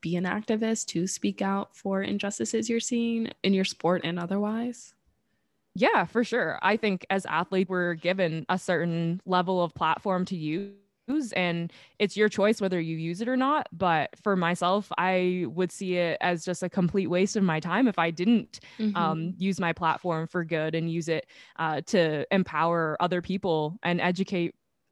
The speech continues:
Speaker 2: others and, you know, support the Black women that I'm trying to support within my communities. So, uh, in that sense, I, I think that I do feel a responsibility, but I enjoy it.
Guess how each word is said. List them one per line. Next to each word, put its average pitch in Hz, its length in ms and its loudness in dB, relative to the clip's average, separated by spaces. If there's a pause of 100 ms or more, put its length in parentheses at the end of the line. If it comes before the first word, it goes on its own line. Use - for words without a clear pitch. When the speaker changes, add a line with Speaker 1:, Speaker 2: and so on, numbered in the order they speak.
Speaker 2:
others 180 540 2
and, 165 420 0
you 170 140 0
know, 170 100 2
support 185 400 -2
the 175 60 -6
Black 160 260 0
women 175 300 2
that 165 140 2
I'm 160 120 0
trying 175 180 -4
to 165 60 -2
support 170 400 -4
within 170 240 -2
my 160 140 -2
communities. 190 520 -2
So, 160 360 -2 (440)
uh, 156 280 0
in 202 180 6
that 165 220 2
sense, 175 240 -2
I, 160 180 0
I 170 140 0
think 165 240 -6
that 151 260 -4 (540)
I 175 160 4
do 185 200 0
feel 165 220 0
a 156 60 -4
responsibility, 156 760 -2
but 160 320 0
I 165 120 2
enjoy 160 320 -2
it. 80 220 -10